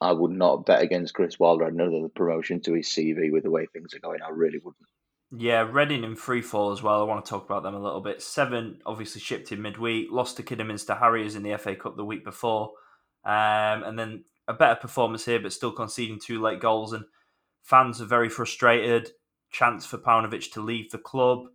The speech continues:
Speaker 2: um, sack the board, all the usual things that come after such a dismal run of form. Wasn't helped by the fact that Liam Moore's now been stripped of the captaincy as well late last night as we record on Sunday,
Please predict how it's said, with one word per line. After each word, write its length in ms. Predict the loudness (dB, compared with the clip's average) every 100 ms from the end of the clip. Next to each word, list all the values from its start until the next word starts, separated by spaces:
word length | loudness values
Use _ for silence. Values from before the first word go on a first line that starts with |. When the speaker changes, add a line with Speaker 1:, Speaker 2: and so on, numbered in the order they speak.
| -4
Speaker 2:
um, 540 | -2 0 0 -2 -6
sack 240 | 0 0 0
the 80 | -2
board, 480 | -2 0 2 0 -2
all 140 | -4
the 100 | -6
usual 360 | -8 -8 -10 -10
things 260 | -12 -12
that 140 | -12 -8
come 180 | -6 -6
after 220 | -6 -10
such 220 | -16 -16
a 40 |
dismal 380 | -14 -14 -10 -10
run 160 | -8 -10
of 80 | -8
form. 320 | -6 -6 -8 -12 -20 _ _ _ _ _
Wasn't 340 | 2 4 4 2
helped 240 | 2 4
by 120 | 4
the 80 | 4
fact 200 | 4 2
that 100 | 2
Liam 300 | 0 0 -2
Moore's 400 | 0 0 0 0
now 180 | 0 0
been 320 | -2 -8 -12 -14 -12
stripped 380 | -8 -6 -8
of 40 | -12
the 80 | -4
captaincy 540 | 0 0 -2 -10 -8
as 120 | 0
well 220 | 4 6 6
late 220 | 2 2
last 240 | 0 0
night 260 | 4 4 4
as 140 | -2
we 60 | -10
record 340 | -8 -6 -4
on 140 | -4 -8
Sunday, 560 | -8 -6 0 0 -2